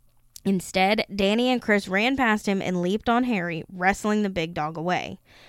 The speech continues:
"Don't let him go in there," Danny screamed. "He'll get killed." George grabbed Harry's collar and helped him pull down to a sitting position. "It's all right,"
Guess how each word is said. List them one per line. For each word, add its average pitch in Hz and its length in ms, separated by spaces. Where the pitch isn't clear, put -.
"Don't 233 220
let 247 120
him 240 120
go 220 180
in 240 220
there," 190 240
Danny 185 260
screamed. 175 500
"He'll 233 200
get 262 240
killed." 254 540
George 240 320
grabbed 269 340
Harry's 233 300
collar 196 520
and 196 140
helped 220 260
him 240 140
pull 220 200
down 190 260
to 180 260
a 175 100
sitting 175 340
position. 175 600
"It's 220 120
all 302 200
right," 208 340